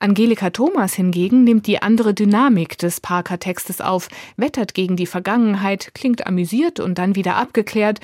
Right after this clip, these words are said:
um dann auch ruhig und gefasst zu werden.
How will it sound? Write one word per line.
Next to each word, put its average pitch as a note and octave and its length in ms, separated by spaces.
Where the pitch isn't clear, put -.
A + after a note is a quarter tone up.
um A#3 180
dann C#4 220
auch - 400
ruhig F#3 420
und F3+ 240
gefasst - 480
zu E3 140
werden. D3+ 380